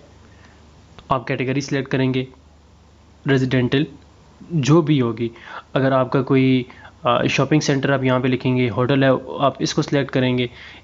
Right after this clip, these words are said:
क्योंकि ये residential है, रहायशी इलाका है, हम इस पे क्लिक करेंगे। अगर आप housing society में रह रहे हैं,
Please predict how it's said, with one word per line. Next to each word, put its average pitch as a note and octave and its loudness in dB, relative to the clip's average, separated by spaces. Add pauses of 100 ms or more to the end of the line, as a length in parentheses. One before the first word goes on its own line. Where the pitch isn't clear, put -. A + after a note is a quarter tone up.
(140)
क्योंकि C#3+ 2
ये C#3 2
residential C3+ 2
है, D3 2
रहायशी C3 2
इलाका C#3 2
है, C3+ 2
हम C3+ 2
इस C#3 -2
पे D#3 2
क्लिक C#3+ 0
करेंगे। C3 0 (160)
अगर C3+ 2
आप C3 2
housing C#3 -2
society C#3+ -2
में E3 4
रह D#3+ 2
रहे D#3 2
हैं, D#3 0